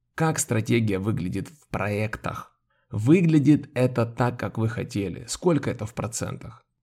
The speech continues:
Ну и поделитесь прогрессом с командой. Расскажите, как двигается прогресс вашей стратегии, намеченной в декабре прошлого года. Хотел бы сказать, что я сам чемпион в этом виде спорта, и вот у меня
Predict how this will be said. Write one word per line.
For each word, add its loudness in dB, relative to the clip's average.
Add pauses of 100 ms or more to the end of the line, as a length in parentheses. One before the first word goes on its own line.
Ну 0
и 6
поделитесь 4
прогрессом -2
с -10
командой. -2
Расскажите, -2
как -10 (100)
двигается -2
прогресс -2
вашей -6
стратегии, -6
намеченной -8
в -8
декабре -8
прошлого -8
года. -10 (960)
Хотел 0
бы 4
сказать, 0
что 0
я 4
сам 2
чемпион -2
в -2
этом -4
виде -4
спорта, 0
и -2
вот -8
у -8
меня -6